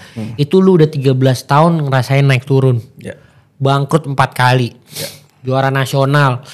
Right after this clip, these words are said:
Speaker 2: pernah ngewakil Indonesia jadi, eh, di sea Games. Lu pernah ngewakil Indonesia di One Championship gitu ya.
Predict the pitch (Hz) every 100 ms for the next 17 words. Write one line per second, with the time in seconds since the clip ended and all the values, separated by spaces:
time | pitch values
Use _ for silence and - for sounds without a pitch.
0 | - - 131 131 131 135 127 139 135 135
1 | 131 139 135 135 - - 127 123 - 131
2 | 131 143 127 - - 175 - 170 156 151
3 | 151 147 147 175 151 139 - - 131 127
4 | 131 127 127 123 131 113 113